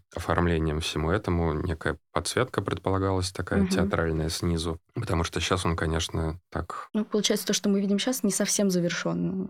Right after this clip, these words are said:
Speaker 1: Да, к-, конечно, определенно, если бы это все было сделано полностью по проекту, было бы немножко другое чувство.
Speaker 2: Мгм. Вы сказали про абстрактную скульптуру, и я сразу подумала,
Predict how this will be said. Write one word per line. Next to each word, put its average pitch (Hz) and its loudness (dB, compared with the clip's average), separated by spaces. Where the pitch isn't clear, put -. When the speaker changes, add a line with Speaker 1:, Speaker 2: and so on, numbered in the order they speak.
Speaker 1:
Да, 92 4
к-, 82 -4
конечно, 92 0
определенно, 85 2
если 80 0
бы 82 0
это 82 -4
все 82 -2
было 78 -2
сделано 78 -2
полностью 80 -2
по - -6
проекту, 87 0
было 85 0
бы 85 -2
немножко 82 -2
другое 78 -2
чувство. - -6
Speaker 2:
Мгм. 190 0
Вы 196 2
сказали 202 0
про 185 0
абстрактную 196 -2
скульптуру, 233 -2
и 247 2
я 180 2
сразу 190 0
подумала, 202 0